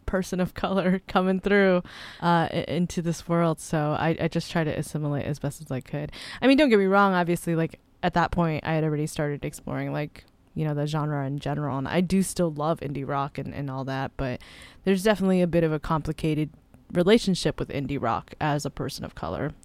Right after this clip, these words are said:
I think everyone kinda knows that. And, like, it is a very white genre. <laughs> And, uh,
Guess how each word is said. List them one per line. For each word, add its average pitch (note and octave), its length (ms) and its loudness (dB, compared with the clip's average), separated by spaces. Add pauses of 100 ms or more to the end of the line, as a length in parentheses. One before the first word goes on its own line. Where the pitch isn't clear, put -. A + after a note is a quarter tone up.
I D3+ 80 -2
think C#3+ 180 -2
everyone C3+ 400 -2
kinda B2+ 240 -4
knows B2+ 220 -4
that. C#3+ 280 -2
And, D3 140 -2
like, C#3+ 300 -4 (500)
it - 300 -6 (120)
is D#3 220 -4
a D#3 60 -2
very E3 280 4
white D3 300 -2
genre. D#3 500 0
<laughs> - 800 -10
And, F3 380 4
uh, D3 300 2